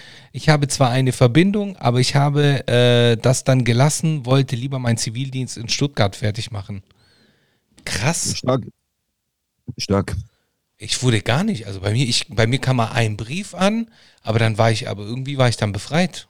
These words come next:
Speaker 1: So, das, weil ich noch in der Schule war oder halt so. Und dann hat das sich erledigt.
Speaker 2: Vielleicht verpeilt.
Speaker 1: Möglich, I don't know.
Speaker 2: Italienische Bürokratie ist,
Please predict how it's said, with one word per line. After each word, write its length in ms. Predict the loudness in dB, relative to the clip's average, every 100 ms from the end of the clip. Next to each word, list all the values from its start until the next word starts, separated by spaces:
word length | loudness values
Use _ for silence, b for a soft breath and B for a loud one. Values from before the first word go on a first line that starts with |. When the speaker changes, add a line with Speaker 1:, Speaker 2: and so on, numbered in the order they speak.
| -20
Speaker 1:
So, 220 | -16 -14
das, 180 | -14 -16 -12
weil 180 | -10
ich 180 | -10 -6
noch 160 | -4 -4
in 60 |
der 100 | -4
Schule 320 | -6 -8 -8 -8
war 180 | -8
oder 180 | -2 0
halt 140 | 0 -2
so. 320 | -8 -10 -14 b b b b _
Und 80 | -2
dann 320 | 0 0 -6 -6
hat 200 | -6 -4
das 140 | -8
sich 120 | -4
erledigt. 600 | 0 0 0 -4 -10 -20 _ _ _ _ _ _ _ _ _ _ -20 -20 _ _
Speaker 2:
Vielleicht 260 | 2 4 4
verpeilt. 560 | 2 4 4 2 -6 -16 _ _ _ _ _
Speaker 1:
Möglich, 600 | -20 -14 -14 -14 -16 -12
I 180 | -10 -10
don't 140 | -10
know. 240 | -8 -10 -12 _ _ _ _ _ _ _ _ _ _ -2
Speaker 2:
Italienische 520 | 4 6 6 6 4
Bürokratie 600 | 2 2 0 0 4 4
ist, 500 | 4 2 0 -6